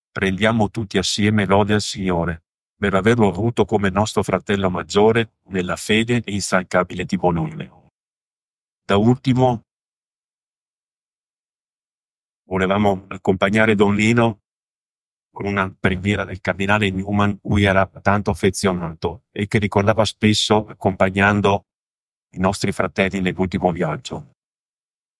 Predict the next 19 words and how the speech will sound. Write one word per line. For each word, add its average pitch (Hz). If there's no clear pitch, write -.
"Guidami, 117
luce 107
amabile, 98
nel 101
buio 117
che 110
mi 107
circonda. 80
Guidami 110
innanzi. 90
La 92
notte 104
è -
scura, 120
io 95
sono 113
lontano 95
da 101
casa. 78